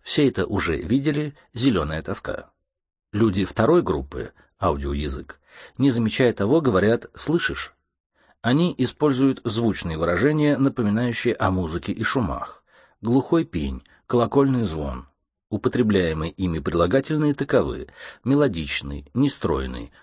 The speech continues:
слышимый, шумный. Люди третьей группы, язык тела, не замечая того, говорят: "Чувствуешь?". Они оперируют ощущениями: "схватываешь", "испытываешь", "растекаешься". Они используют выражение: "Он сел мне на шею",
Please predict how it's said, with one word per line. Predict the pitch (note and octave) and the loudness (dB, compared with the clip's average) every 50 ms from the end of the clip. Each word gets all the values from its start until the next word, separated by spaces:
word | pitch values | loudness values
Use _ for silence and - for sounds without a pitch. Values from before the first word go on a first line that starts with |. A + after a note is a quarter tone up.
| _ _ | _ _
слышимый, | - - C#3 C3+ A#2+ G#2+ - - F#2 F#2+ F2+ E2+ E2 - _ _ | -2 2 2 2 2 2 0 -2 -2 -4 -4 -4 -6 -10 _ _
шумный. | - - - - F2 D2+ C#2 B1 A#1+ - - - - _ _ _ _ _ _ _ _ _ _ _ _ - - - _ _ | -8 -6 -4 -2 -2 -2 -4 -6 -6 -8 -12 -14 -18 _ _ _ _ _ _ _ _ _ _ _ _ -20 -20 -20 _ _
Люди | - G2+ A2+ A2 F#2+ F2 F#2 E2+ C#2+ | -2 0 2 2 2 0 -2 -2 -2
третьей | - - C#3+ F3+ F3 - - C#2+ | -2 0 0 0 0 0 -4 -4
группы, | C2+ - D2+ C#2+ C2+ - - A#1+ B1 - - _ | -4 -2 -4 -4 -6 -8 -10 -12 -12 -12 -16 _
язык | - F#2 G#2 F#2+ E2 F#2 - - | -4 -2 -2 0 -2 -2 -4 -4
тела, | - - F3+ B2+ G2 - - - _ _ _ _ - - - _ | -2 0 0 0 -2 -4 -10 -12 _ _ _ _ -20 -20 -12 _
не | A#2 B2+ C3 | 0 0 0
замечая | A#2 B2+ C3 A#2+ - - E3+ E3+ E3 | 2 2 0 0 0 0 0 0 0
того, | - A2 A2 B2+ C#3+ C#3 | 0 2 2 4 4 4
говорят: | A2 G#2 G#2 G#2 A#2 A#2+ A2 - - - - | 2 2 2 4 2 2 -2 -4 -12 -18 -10
"Чувствуешь?". | - E3 - - - - D2+ - - - - - - _ _ _ _ _ _ | -4 -4 -4 -4 -4 -8 -8 -8 -8 -12 -16 -20 -20 _ _ _ _ _ _
Они | - G#2 A#2 C3+ E3 D3+ | -4 0 2 2 2 2
оперируют | - C#3+ B2 - C3 A#2 C3 C#3+ C#3 C#3 C#3 - - | 0 -2 0 0 2 4 4 4 4 4 2 0 -2
ощущениями: | G2+ F#2+ - G2+ F#2+ - - B2+ C3 B2+ B2+ B2 B2 A#2+ A#2+ A#2 F#2+ - | -6 -4 -4 -4 -4 -2 0 0 2 2 2 2 2 0 0 0 -2 -4
"схватываешь", | - - - A#2 G2 D#2 D2 - C#2 C#2 C#2+ C#2 - - - - - | -6 -2 0 0 0 0 -2 -4 -6 -6 -6 -6 -8 -10 -10 -6 -4
"испытываешь", | D3 - - - A2 F#2 - - D#2 D2 C#2+ D2 D2 - - - - - - | -4 -4 -2 0 -2 -2 -2 -4 -6 -6 -4 -4 -4 -6 -8 -12 -16 -18 -6
"растекаешься". | - C3+ C#3 - - C#3 - - D#2+ C#2 B1+ B1 - - - - - - _ _ _ _ _ _ _ - - - _ | -4 -4 -4 -2 -4 -6 -4 -2 -2 -2 -2 -4 -6 -8 -8 -10 -14 -20 _ _ _ _ _ _ _ -20 -20 -20 _
Они | - A2 A#2+ C3 D3 E3 - - | 0 2 4 4 4 2 2 0
используют | D3+ A#2+ - - C3+ C#3 C3 A#2 C3+ C3+ - G#2 | -2 -2 0 2 2 4 4 4 2 2 2 2
выражение: | G#2+ G2+ G2 F#2 G#2 A#2 B2 B2 A#2+ A#2+ A#2+ B2 - | 2 4 4 4 4 4 4 4 4 2 2 0 0
"Он | - D3 D3+ | -2 -2 -2
сел | C#3 - - C#3+ C#3+ C3+ | -2 0 2 2 4 4
мне | B2+ A#2 A2+ A#2+ B2+ - | 4 2 2 0 0 0
на | C3 B2+ B2 | 0 0 0
шею", | - - - - C2 B1+ A#1+ A#1+ - | -2 -2 -4 -4 -4 -6 -8 -10 -16